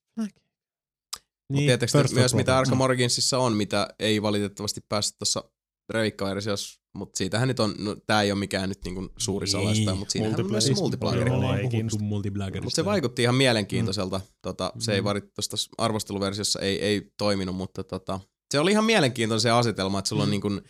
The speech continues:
Speaker 1: Yksi vastaan yksi vastaan yksi.
Speaker 2: Joo, elikkä,
Speaker 1: Niin.
Speaker 2: tai siis kolme vastaan kolme vastaan kaksi, eli
Speaker 1: No niin.
Speaker 2: kahdeksan plageria, elikkä, ö, voi olla niinku kolme jengiläistä, yhdestä jengistä, kolme jengiläistä, toisesta jengistä, ja sit Batman ja Robin.
Speaker 3: Mm.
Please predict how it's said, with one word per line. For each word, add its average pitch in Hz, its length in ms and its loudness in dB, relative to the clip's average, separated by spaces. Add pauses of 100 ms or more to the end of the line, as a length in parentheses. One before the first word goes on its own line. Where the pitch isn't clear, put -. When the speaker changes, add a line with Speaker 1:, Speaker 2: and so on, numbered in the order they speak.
(100)
Speaker 1:
Yksi 113 200 -4
vastaan 107 340 -4
yksi 104 160 -8
vastaan 107 320 -8
yksi. - 200 -14 (120)
Speaker 2:
Joo, 101 380 0
elikkä, 98 320 0
Speaker 1:
Niin. - 120 -6
Speaker 2:
tai 101 140 0
siis 101 200 0
kolme 123 280 2
vastaan 104 300 0
kolme 101 220 -2
vastaan 92 360 -4
kaksi, - 360 -4
eli - 320 -8
Speaker 1:
No 110 80 -12
niin. 104 100 -6
Speaker 2:
kahdeksan 113 420 2 (460)
plageria, 104 520 2
elikkä, 98 440 -4 (140)
ö, 98 140 -4
voi 101 120 0
olla 101 200 0
niinku 95 180 -6
kolme 165 380 4
jengiläistä, 110 840 2 (220)
yhdestä 117 300 2
jengistä, 98 400 0
kolme 104 260 2
jengiläistä, 98 420 -2
toisesta 220 480 0
jengistä, 98 540 0 (340)
ja 101 60 -6
sit 104 160 -2
Batman 95 320 0
ja 95 80 -2
Robin. 95 380 0 (400)
Speaker 3:
Mm. 160 260 0